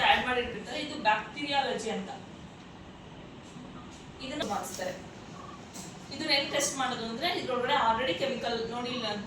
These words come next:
ಕಾಗದ ತರ ಪೀಸ್ ತರ ಇದ್ರೆ ಇದು ಕೆಮಿಕಲ್. ಇದ್ರೊಳಗಡೆ ಇಪ್ಪತ್ತು ಮಿಲಿ ನೀರ್ ಹಾಕ್ಬೇಕು.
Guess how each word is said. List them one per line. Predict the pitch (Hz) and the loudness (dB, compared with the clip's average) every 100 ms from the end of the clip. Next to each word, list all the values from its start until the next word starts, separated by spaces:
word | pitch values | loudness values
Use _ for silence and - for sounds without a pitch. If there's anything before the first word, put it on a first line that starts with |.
| - - - - - - - - | -8 -12 -10 -12 -12 -12 -12 -2
ಕಾಗದ | 262 247 - | 4 6 6
ತರ | 277 277 | 2 2
ಪೀಸ್ | 269 247 247 | 0 -2 -4
ತರ | - | -4
ಇದ್ರೆ | 220 - 302 | -4 -2 -4
ಇದು | 302 | -2
ಕೆಮಿಕಲ್. | 269 254 262 - 208 - - - - - | 0 2 2 0 2 2 0 -2 -10 -6
ಇದ್ರೊಳಗಡೆ | 269 262 254 294 311 | 2 6 6 6 6
ಇಪ್ಪತ್ತು | 330 285 - 302 294 269 | 6 6 0 0 -2 0
ಮಿಲಿ | 247 - 262 | 0 0 0
ನೀರ್ | 247 233 | 2 4
ಹಾಕ್ಬೇಕು. | 233 - 202 - - | 2 0 0 2 2